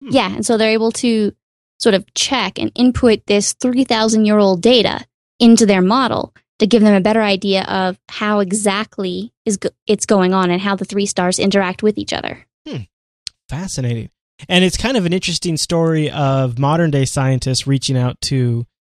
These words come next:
Speaker 1: their, um, you know, predecessor scientists.
Speaker 2: Yes. Yeah, there's, it happens on, there's, um, in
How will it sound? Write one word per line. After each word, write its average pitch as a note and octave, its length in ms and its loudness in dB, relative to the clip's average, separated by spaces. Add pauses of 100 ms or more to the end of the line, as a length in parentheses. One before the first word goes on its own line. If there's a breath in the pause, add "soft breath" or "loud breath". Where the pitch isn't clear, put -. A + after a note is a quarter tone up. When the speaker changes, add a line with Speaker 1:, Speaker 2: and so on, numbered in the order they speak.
(260)
Speaker 1:
their, A#2 600 0
um, A#2 640 -8
you - 240 -8
know, A#2 80 -4
predecessor D#3 540 -4
scientists. A2 400 -6
Speaker 2:
Yes. - 320 -2 (760)
Yeah, G#3+ 140 2
there's, A3 540 0 (500)
it B3 140 0
happens A#3+ 340 -2
on, F3 140 -10 (120)
there's, F#3+ 380 0
um, F#3+ 480 -2 (880)
in F#3 600 0